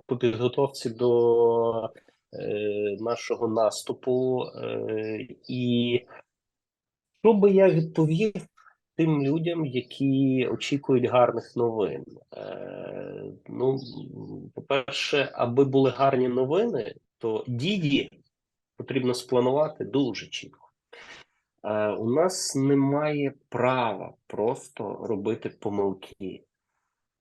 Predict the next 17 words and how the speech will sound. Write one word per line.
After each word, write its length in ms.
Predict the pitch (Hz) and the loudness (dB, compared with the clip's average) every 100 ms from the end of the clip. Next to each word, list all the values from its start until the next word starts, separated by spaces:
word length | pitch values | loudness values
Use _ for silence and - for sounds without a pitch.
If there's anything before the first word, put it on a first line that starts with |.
| 101 | -2
Е, 280 | 101 98 95 | 2 2 0
тому 320 | - 117 143 | -2 0 0
що 160 | - | -2
ці 260 | - - 147 | -8 -2 -2
помилки 1120 | - - 110 107 107 _ - 143 185 175 147 - 95 92 | -2 -4 0 0 0 _ -2 2 4 4 2 -2 -8 -4
вартують 1000 | 110 104 - 127 117 135 135 127 - - | -4 -4 -2 -2 0 0 0 -2 -8 -8
людських 520 | 113 110 - - 113 | -4 -4 -4 -2 -2
життів. 640 | 110 110 - 123 101 - - - - | -2 -8 -6 -4 -4 -6 -18 -20 -12
А 100 | 98 | -8
ми, 600 | 101 117 139 151 147 131 | -2 0 0 0 -2 -4
е, 420 | - 107 104 98 _ | -6 -8 -8 -10 _
країна, 920 | - 101 101 107 139 143 120 107 101 - - | -8 -4 -2 -2 -2 0 0 0 -4 -8 -14
е, 800 | 98 95 95 92 92 92 90 - | -12 -10 -8 -8 -8 -8 -10 -12
яка, 580 | 101 104 - 117 101 - - _ | -10 -12 -4 -2 -2 -6 -20 _
в 80 | - | -6
принципі, 480 | 123 107 - - 95 | -4 -4 -6 -8 -10
створена, 720 | - 113 139 156 110 87 | -8 0 2 2 -2 -6